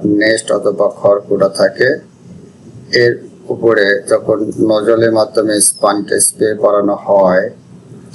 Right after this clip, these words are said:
অপর অংশ হাই পাওয়ারের একটা, আহ, ব্লোয়ার ফ্যান ব্যবহার করে হট ওয়াটার টেনে নেওয়া হয় প্যাডের উপর দিয়ে।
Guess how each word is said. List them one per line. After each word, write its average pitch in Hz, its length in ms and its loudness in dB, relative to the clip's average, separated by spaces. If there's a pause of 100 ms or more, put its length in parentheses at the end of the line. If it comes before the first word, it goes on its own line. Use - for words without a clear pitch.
(360)
অপর 117 340 2
অংশ 113 300 -2 (360)
হাই - 680 0 (160)
পাওয়ারের 104 500 2
একটা, 98 420 2 (640)
আহ, - 360 2 (760)
ব্লোয়ার 117 500 4
ফ্যান 110 280 0
ব্যবহার 107 320 2
করে 98 280 0
হট 117 400 -2
ওয়াটার 110 200 2
টেনে 104 200 0
নেওয়া 101 300 -2
হয় 113 260 0 (680)
প্যাডের 113 340 2
উপর 104 280 -4
দিয়ে। 131 320 2